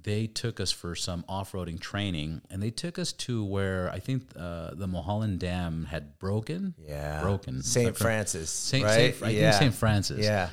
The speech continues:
Speaker 1: Like, to me, when I saw that, I was like, "Yo," and, and we, we rode through it. I was like, "Whoa."
Speaker 2: And correct me, and that's an episode in the future, but correct me if I'm wrong, the ruins are still there, right? You can
Speaker 1: Yes.
Speaker 2: still, that's incredible.
Speaker 1: Yes.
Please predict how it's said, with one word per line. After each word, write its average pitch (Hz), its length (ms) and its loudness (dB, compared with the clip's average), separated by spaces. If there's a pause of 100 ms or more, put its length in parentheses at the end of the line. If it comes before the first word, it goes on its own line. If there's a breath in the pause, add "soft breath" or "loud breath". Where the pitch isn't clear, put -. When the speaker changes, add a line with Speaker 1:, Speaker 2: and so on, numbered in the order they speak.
Speaker 1:
Like, 117 220 0
to 123 100 0
me, 156 120 2
when 107 140 4
I 113 80 4
saw 104 240 2
that, 101 180 2
I 87 60 -2
was 78 140 -4
like, 67 180 -10
"Yo," 98 380 -6
and, 90 160 -4
and 87 180 -2
we, 95 120 2
we 92 340 -8
rode 90 300 -2
through 65 180 -10
it. - 160 -10
I - 80 -18
was - 80 -6
like, - 140 -10 (200)
"Whoa." 90 840 -12
Speaker 2:
And 123 300 4
correct 131 380 12
me, 139 100 2
and 131 160 4
that's 139 200 6
an 160 80 0
episode 120 420 4
in 107 60 0
the 98 100 -2
future, 113 420 -2
but 98 160 -4
correct 127 240 2
me 156 60 -2
if 127 120 -4
I'm 117 60 2
wrong, 113 100 2
the 85 100 -4
ruins 135 440 2
are 104 80 0
still 120 240 2
there, 110 320 4
right? 80 260 0
You 98 140 0
can 123 260 4
Speaker 1:
Yes. 139 120 4
Speaker 2:
still, 147 280 4
that's 123 380 2
incredible. 90 300 -4
Speaker 1:
Yes. 113 540 4